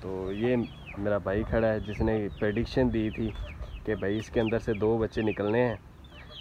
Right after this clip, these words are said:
तो हमने कहा, "चलें ठीक है, इसे रख देते हैं।" तो और बस ऐसा हुआ कि वो तो सबसे पहले ख़राब हुआ और बाकी जो छोटे चार अंडे थे वो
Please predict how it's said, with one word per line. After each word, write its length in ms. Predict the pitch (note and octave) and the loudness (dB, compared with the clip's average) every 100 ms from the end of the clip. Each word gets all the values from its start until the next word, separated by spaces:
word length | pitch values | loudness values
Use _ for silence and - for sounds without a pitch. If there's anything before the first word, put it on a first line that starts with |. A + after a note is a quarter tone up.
| - - | -16 -4
तो 100 | G2+ F#2+ F#2+ F#2+ F2+ D#2+ - - - - - - - | 0 2 2 0 0 -4 -10 -16 -16 -16 -16 -14 -10
हमने 240 | G2 G#2 | -8 -6
कहा, 160 | G2+ G2+ | -6 -6
"चलें 340 | F#2 G#2 G#2+ G#2+ | -6 -8 -8 -10
ठीक 320 | A2 A2 A2+ | -8 -8 -8
है, 140 | G#2 G#2 - - - - | -10 -10 -12 -12 -12 -14
इसे 160 | - A#2 | -8 -6
रख 260 | A2 A2 | -6 -6
देते 260 | A2 G#2 A2+ | -8 -6 -4
हैं।" 120 | G#2+ | -4
तो 100 | G2+ | -6
और 320 | F2 G#2+ A#2 G2+ | -6 -4 -4 -4
बस 340 | G2+ A2+ G#2 G2 F2+ - D#5 - - - - - - | -6 -6 -8 -16 -16 -14 -14 -14 -14 -16 -16 -14 -8
ऐसा 280 | A#2 B2 | -6 -2
हुआ 280 | B2+ G2 G#2 | 0 0 -2
कि 140 | G#2+ A2+ | -4 -8
वो 320 | G2 G#2 A#2 | -6 -4 -4
तो 220 | A#2 A2 | -2 -4
सबसे 320 | G2+ B2+ A2+ A2 | -6 -8 -8 -8
पहले 280 | A#2 C3 | -6 -4
ख़राब 380 | C3 A#2 A2 G#2 | -4 -4 -4 -4
हुआ 200 | F#2+ G2+ | -6 -6
और 260 | G2 G#2 G#2 | -6 -6 -6
बाकी 360 | G2+ G2+ - | -4 -4 -4
जो 120 | F2 A2+ | -2 -4
छोटे 420 | - B2+ A#2 C#3+ | -4 -6 -4 -4
चार 320 | - A#2+ A2+ | -2 -2 -2
अंडे 240 | A2+ G#2+ | -4 -6
थे 160 | G#2+ - - B2+ - - | -6 4 4 4 2 0
वो 360 | B2 B2 A#2 | 0 0 0